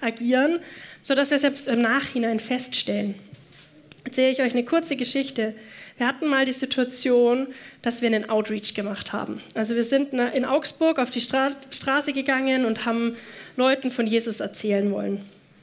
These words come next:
Und ich bin aber nicht so der Typ Mensch, der voll auf Leute zugeht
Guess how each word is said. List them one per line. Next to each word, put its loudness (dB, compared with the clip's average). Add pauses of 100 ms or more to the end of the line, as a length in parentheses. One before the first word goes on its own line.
(600)
Und 0
ich -2
bin 4
aber 4
nicht 2
so 6
der 4
Typ 4
Mensch, 2
der 2
voll 2
auf 2
Leute 0
zugeht 4